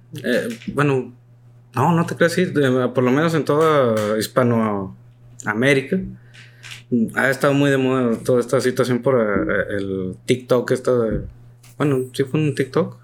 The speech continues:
Speaker 2: o bueno, un
Speaker 1: Sí, por el, no, por una clase, ¿no, güey? De
Speaker 2: Sí, un fragmento de una
Speaker 1: de,
Speaker 2: clase
Speaker 1: de
Speaker 2: que
Speaker 1: un estudiante que exigió
Speaker 2: que se le
Speaker 1: que
Speaker 2: nombrara.
Speaker 1: lo nombraran como compañere, güey.
Speaker 2: Ujú.
Speaker 1: A partir de ahí como que empezó otra vez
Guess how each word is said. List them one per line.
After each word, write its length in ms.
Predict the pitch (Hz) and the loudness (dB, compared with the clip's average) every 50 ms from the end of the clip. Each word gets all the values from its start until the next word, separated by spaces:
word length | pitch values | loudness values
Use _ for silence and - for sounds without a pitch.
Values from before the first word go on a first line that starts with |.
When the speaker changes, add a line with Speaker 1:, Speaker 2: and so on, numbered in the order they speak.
| - - | -6 -4
Speaker 2:
o 80 | 139 | -2
bueno, 240 | 135 147 147 139 131 | 0 0 0 0 0
un 720 | 127 127 127 - - - 139 143 143 135 127 120 107 - - | -2 -4 -6 -6 -4 -2 0 0 2 2 2 0 -2 -4 -4
Speaker 1:
Sí, 140 | - 160 160 | -2 -2 -2
por 200 | - 165 160 147 | 0 0 2 2
el, 240 | 143 143 143 143 | 2 2 0 0
no, 140 | 147 170 185 185 | 2 2 2 2
por 120 | 165 165 | 2 2
una 180 | 175 190 190 190 | 2 2 2 2
clase, 340 | 185 196 226 240 - 180 | 2 2 2 2 2 2
¿no, 180 | 151 147 147 156 | 2 2 2 2
güey? 200 | 160 170 165 156 | 4 4 2 4
De 500 | 139 139 131 120 113 110 107 101 277 277 | 4 4 4 4 4 2 2 2 0 -2
Speaker 2:
Sí, 60 | 254 262 | -2 -2
un 300 | 254 247 247 240 220 - | 0 2 2 2 2 2
fragmento 440 | - 233 214 202 208 202 196 196 196 | 2 0 2 4 2 2 2 2 2
de 60 | 190 | 2
una 120 | 185 190 | 2 2
Speaker 1:
de, 60 | - - | 2 2
Speaker 2:
clase 200 | 180 160 120 110 | 0 -2 0 0
Speaker 1:
de 460 | 117 - 131 113 107 107 110 107 - - | 2 2 2 2 0 0 -2 -4 -6 -6
Speaker 2:
que 60 | - 113 | -2 0
Speaker 1:
un 200 | 113 117 120 131 | 2 4 4 2
estudiante 640 | 131 131 - 147 151 143 143 143 131 - 151 - | 2 0 0 2 2 2 2 2 2 0 -2 0
que 300 | - 120 110 101 95 92 - - | 2 0 0 0 -2 -4 -4 -4
exigió 720 | 98 98 87 - - 104 98 - 123 127 120 123 120 - - _ _ _ _ - - - _ - - - - - - | -4 -2 -2 -2 -4 -4 -2 0 0 2 2 2 0 -4 -10 _ _ _ _ -20 -20 -20 _ -20 -20 -18 -18 -18 -16
Speaker 2:
que 80 | - | -12
se 160 | - - 101 107 | -10 -8 -6 -4
le 60 | 104 104 | -2 0
Speaker 1:
que 80 | 107 | 0
Speaker 2:
nombrara. 260 | 101 98 101 101 101 101 | 2 2 2 2 2 2
Speaker 1:
lo 60 | 101 | 2
nombraran 440 | 101 101 104 107 113 117 120 131 127 | 2 2 0 2 2 2 2 2 2
como 200 | 120 120 120 110 | 2 0 0 0
compañere, 560 | - 120 113 139 147 160 185 226 240 190 143 | 0 0 0 2 2 2 2 2 2 2 2
güey. 220 | 117 107 95 92 - - | 2 0 -2 -2 -4 -4
Speaker 2:
Ujú. 320 | 131 127 123 151 185 - - - - - - - - - - - - - - - | -4 -2 -2 -2 -4 -4 -8 -14 -20 -20 -20 -20 -20 -18 -18 -16 -16 -14 -4 -2
Speaker 1:
A 100 | 110 98 | -2 0
partir 360 | 92 107 92 90 123 123 123 120 | 0 -2 -2 0 0 0 2 4
de 60 | 135 | 4
ahí 180 | 131 131 127 120 | 4 4 2 0
como 260 | - 135 131 120 110 | 0 0 0 0 0
que 60 | 107 | 0
empezó 360 | 113 107 - 113 107 95 110 | -2 0 0 0 0 0 -2
otra 200 | 110 110 123 120 | -2 0 0 2
vez 460 | 117 120 120 120 113 - - - - | 2 2 2 0 -2 -4 -12 -16 -20